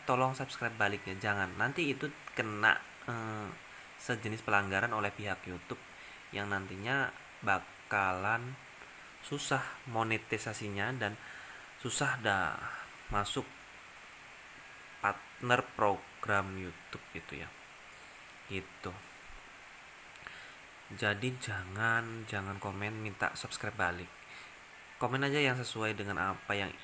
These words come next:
isi video tersebut cantumkan. Misalnya tentang masak ya, bilang, "Wah, resep masaknya bagus, Kak. Salam kenal ya, saya dari, saya dari Ketapang, Kalimantan Barat.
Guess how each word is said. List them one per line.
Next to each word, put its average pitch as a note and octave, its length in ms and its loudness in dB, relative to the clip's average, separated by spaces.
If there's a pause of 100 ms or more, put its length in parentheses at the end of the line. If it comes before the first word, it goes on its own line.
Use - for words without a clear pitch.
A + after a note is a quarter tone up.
(140)
isi G#2+ 320 0
video G2+ 320 -4
tersebut - 560 -4
cantumkan. F2+ 800 -4 (800)
Misalnya G#2 560 2
tentang G2 320 0
masak G2+ 400 2
ya, F#2+ 240 2
bilang, G2 400 -2
"Wah, B2+ 240 -2 (800)
resep - 320 2
masaknya C#3 240 0
bagus, B2+ 320 4
Kak. - 240 6 (480)
Salam G#2+ 240 -4
kenal A#2+ 240 2
ya, A2 160 2
saya G#2 240 -4
dari, G2 560 0
saya B2 160 -4
dari A2 160 -2 (400)
Ketapang, G2+ 480 2
Kalimantan F#2 400 -2
Barat. F2 240 0